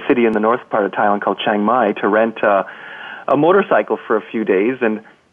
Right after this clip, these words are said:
hooked up with a couple other folks that had rented motorcycles. They're dirt bikes, and we ended up cruising around all these little back trails in the mountains of northern Thailand, finding all these villages in the hills and so on.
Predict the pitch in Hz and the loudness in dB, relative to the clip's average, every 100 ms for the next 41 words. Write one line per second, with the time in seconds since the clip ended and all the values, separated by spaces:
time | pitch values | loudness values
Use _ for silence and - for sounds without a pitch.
0 | - 143 - 123 - 110 123 120 110 143 | -2 -2 0 0 0 -2 -2 2 4 2
1 | 147 107 - 107 98 95 101 110 107 104 | 0 -4 -2 -2 0 0 -2 -2 -2 -2
2 | 107 - 95 113 113 107 110 110 123 139 | 0 0 2 2 2 0 0 0 0 2
3 | 92 85 - 120 120 135 131 120 - _ | 0 0 -2 -4 0 2 2 0 -2 _
4 | _ _ _ _ _ - 160 156 147 127 | _ _ _ _ _ -2 0 2 2 2
5 | 127 127 120 123 139 131 131 123 104 107 | 2 4 4 4 2 0 -2 -2 0 -2
6 | 131 - 123 120 117 117 107 113 - 113 | -2 0 2 2 0 -2 2 2 0 -4
7 | 104 117 117 113 107 131 123 117 107 110 | -2 2 2 2 -2 0 2 2 0 -2
8 | - 110 117 110 110 110 107 - - - | -2 0 0 0 0 0 -4 -12 -18 -18
9 | - 113 131 127 123 117 117 104 135 135 | -8 2 4 4 4 2 2 2 4 4
10 | 127 127 117 117 - 120 113 113 | 4 2 0 -6 0 2 4 2